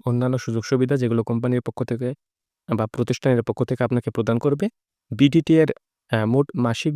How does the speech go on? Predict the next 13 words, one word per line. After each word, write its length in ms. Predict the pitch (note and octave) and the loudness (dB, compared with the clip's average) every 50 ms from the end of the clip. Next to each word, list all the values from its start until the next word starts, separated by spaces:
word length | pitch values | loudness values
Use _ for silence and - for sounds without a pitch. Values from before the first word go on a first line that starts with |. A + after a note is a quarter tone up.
| C3 | 0
বেতন 240 | A#2 A#2+ - C#3+ C#3+ - - - | 0 0 0 0 -2 -2 -4 -10
একত্রিশ 280 | - - - B2+ A2+ - | -8 -4 -2 -2 0 0
হাজার 180 | - A#2 A#2+ A2+ - | 0 0 0 0 0
টাকা 180 | B2+ A#2+ C3 | -2 -2 0
আপনাকে 280 | A#2+ - A2+ A2 A2+ A#2 | 0 0 -2 -2 -2 -2
কিন্তু 180 | A#2+ A#2+ B2 | -2 -2 -2
তারা 180 | A2 B2+ A#2+ B2+ | -2 -2 -2 -2
প্রদান 320 | - - A#2+ G#2+ A#2 A2+ A#2 | -2 -2 -2 -2 0 -2 -2
করবে। 220 | - C#3+ C#3+ E3+ | -4 -4 -4 -2
পাশাপাশি 440 | E3 - B2 - B2 A#2 A#2 - B2+ | -2 -2 -2 -2 -4 -4 -4 -2 -2
অন্যান্য 300 | A#2+ A#2 A#2 A2+ A#2 A2+ | -2 0 0 0 -2 -2
সুযোগ 300 | - - A#2 A2 A#2+ - | -4 -6 -6 -8 -8 -8
সুবিধাও 380 | - - B2+ B2 A#2+ B2+ C3 | -8 -6 -4 -2 0 0 -2